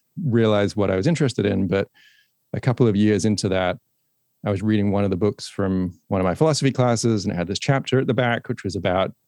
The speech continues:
neural networks. And I was like, "Oh my goodness, you can use mathematics and computer science to study, you know, how it is that human minds work." And then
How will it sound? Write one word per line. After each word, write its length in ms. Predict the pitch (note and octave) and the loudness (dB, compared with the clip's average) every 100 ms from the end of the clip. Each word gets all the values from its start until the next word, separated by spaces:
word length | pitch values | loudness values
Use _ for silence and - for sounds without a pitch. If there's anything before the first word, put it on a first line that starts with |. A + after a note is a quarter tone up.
| - - | -10 -4
neural 280 | A2+ G#2+ G2+ | 0 2 2
networks. 640 | C#3+ D3+ B2+ A#2 A2+ - - | 0 2 2 2 -2 -8 -8
And 100 | A2 | -4
I 40 | G#2 | -2
was 120 | G#2 | 0
like, 260 | G2+ G2 - _ _ _ _ _ _ - | -2 -2 -10 _ _ _ _ _ _ -2
"Oh 120 | A#2 | 2
my 140 | A2 G#2+ | 2 4
goodness, 580 | C3 A#2+ G#2+ - - - | 4 2 0 -2 -12 -8
you 240 | - G#2+ | -4 -2
can 420 | A2+ G#2+ G2+ F2 _ | 0 0 0 -2 _
use 360 | A#2+ A#2+ A#2+ G#2+ | 0 2 2 2
mathematics 540 | A2+ G2+ A2 G#2 G2 | 0 2 0 0 -2
and 80 | A2 | -4
computer 280 | A2 A2 A2 | -2 0 0
science 520 | - G#2 G2 F#2+ - | 0 0 -2 -4 -8
to 360 | - G2+ G2 F#2 _ _ _ - | -4 0 0 -2 _ _ _ -6
study, 540 | - A2 G#2+ G2+ F2+ - _ _ | 0 2 4 2 0 -8 _ _
you 100 | A2+ | -2
know, 140 | F#2+ F#2+ | 0 0
how 180 | A2 | 0
it 60 | G2+ | 0
is 120 | G2 | 0
that 100 | - | -4
human 220 | G#2+ F#2+ | -4 0
minds 240 | A#2+ C#3+ A#2 | 2 2 2
work." 340 | A2 G2+ F#2+ - | 2 2 -2 -4
And 80 | G2+ | -2
then 320 | F#2+ F2+ | 0 -2